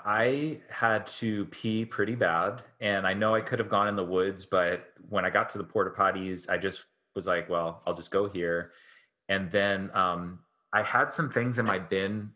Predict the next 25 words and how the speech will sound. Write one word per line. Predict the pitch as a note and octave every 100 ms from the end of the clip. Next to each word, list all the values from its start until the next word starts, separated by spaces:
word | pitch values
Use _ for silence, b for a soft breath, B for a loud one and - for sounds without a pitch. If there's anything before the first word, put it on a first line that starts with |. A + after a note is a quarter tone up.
| -
just | A2 -
some, | G#2 F#2+ F2+ F2
uh, | F2 D#2+ - A#2
it |
was | G2+ G#2+
really | D3 B2
cool. | - F#2 E2+ E2 E2+
Like, | F2 - E2
uh, | E2 -
my | E2+
family, | A#2+ A#2 A2 G#2+ A2 A2+ b b b b _
um, | F#2 F2+ E2+ E2+ E2 F#2+
and | F#2
some | - F2
clients | - G#2 G#2 G#2 G2+ -
had | G2 F#2
left | G2 -
me | F2
some | E2+ F2
notes | G2+ G2+ -
and | E2
pictures, | - G#2 G2+ G2 F#2+ F2 - -
uh, | F#2 E2 D#2+
that | F2 F2
they, | F2+ F2